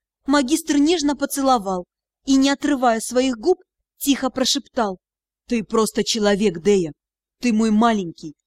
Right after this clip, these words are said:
нежный человечек, которого съедят за возможность обладания хоть одним из артефактов.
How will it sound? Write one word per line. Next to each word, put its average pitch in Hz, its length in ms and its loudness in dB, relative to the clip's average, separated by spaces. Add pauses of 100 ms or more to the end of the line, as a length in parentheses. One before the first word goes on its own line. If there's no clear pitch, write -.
(140)
нежный 226 480 2
человечек, 214 680 -2
которого 233 440 0
съедят 214 580 -2
за 202 100 -4
возможность 202 680 -2 (300)
обладания 208 680 0
хоть - 280 -4
одним 233 440 2
из 190 100 0
артефактов. 202 680 -6